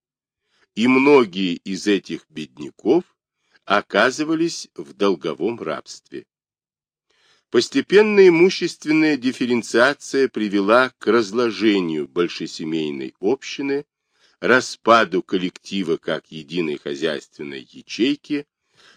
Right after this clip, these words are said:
к разделу общинного имущества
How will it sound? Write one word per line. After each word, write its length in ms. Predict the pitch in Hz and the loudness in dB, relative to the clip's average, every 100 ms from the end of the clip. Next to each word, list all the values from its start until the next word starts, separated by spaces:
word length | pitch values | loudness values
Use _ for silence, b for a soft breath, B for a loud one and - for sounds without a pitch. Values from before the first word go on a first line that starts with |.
| b | b
к 80 | - | 0
разделу 920 | 117 135 110 85 87 139 120 98 87 | 4 4 2 -6 0 2 2 0 -2
общинного 1000 | - 98 - - - 95 82 73 67 67 | -2 -6 -6 -12 -8 -6 -6 -8 -10 -12
имущества 880 | 64 65 143 175 170 165 - 139 147 | -10 -4 -4 -4 -8 -12 -8 -4 -4